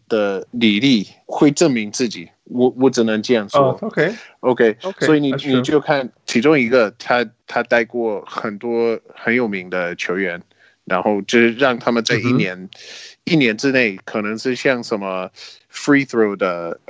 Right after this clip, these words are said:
Speaker 1: percentage 就增加
Speaker 2: 命中率。
Speaker 1: 二十到三十，
Speaker 2: OK。
Speaker 1: 对，
Speaker 2: 嗯。
Speaker 1: 命中率就增加什么
Speaker 2: OK。
Speaker 1: 二十到三十趴之类的，所以就是，
Speaker 2: 嗯哼。
Speaker 1: 就是，
Speaker 2: OK。
Speaker 1: 对，
Speaker 2: OK。
Speaker 1: 你，你就可以透过这些数，数据，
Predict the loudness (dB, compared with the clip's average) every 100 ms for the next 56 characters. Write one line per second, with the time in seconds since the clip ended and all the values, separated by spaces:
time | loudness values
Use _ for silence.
0 | -6 -2 2 2 2 0 0 0 2 0
1 | 2 4 4 4 4 2 2 0 0 2
2 | 0 2 0 0 -6 _ 0 0 -4 -4
3 | 0 0 0 -2 0 -4 -4 -2 -2 0
4 | -6 -2 -2 -2 -6 -10 -14 -14 -14 -16
5 | -16 -6 -6 -2 -4 -4 -4 -4 -2 -4
6 | -4 -4 -4 -4 -8 _ _ -8 -6 -4
7 | -6 -12 -18 -14 0 2 4 4 2 2
8 | 0 2 2 0 -6 -12 -14 -16 -2 2
9 | 2 0 -6 -6 -4 -2 0 0 -2 -4
10 | 0 0 0 -4 0 0 0 -10 -16 -18
11 | -16 -6 -2 -2 0 -2 -2